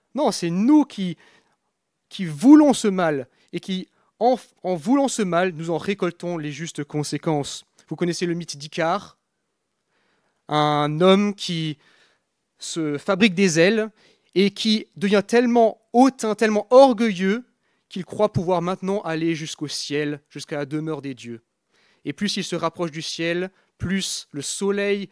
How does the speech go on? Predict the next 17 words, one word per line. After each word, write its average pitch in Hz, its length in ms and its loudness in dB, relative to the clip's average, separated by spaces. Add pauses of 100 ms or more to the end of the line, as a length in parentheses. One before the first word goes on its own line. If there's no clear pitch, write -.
(140)
consume 262 480 -2
les 202 180 0
ailes 202 200 -2
qu'il 170 180 -16
s'est 185 140 -8
fabriquées 160 520 -8 (360)
et 143 60 -6
il 151 100 -8
chute - 340 -14
de 131 140 -12
haut. 127 180 -10 (460)
Et 151 80 -4
nous 202 120 0
sommes 220 360 0 (260)
dans 185 100 -2
cette 196 200 -6
situation. 190 580 -8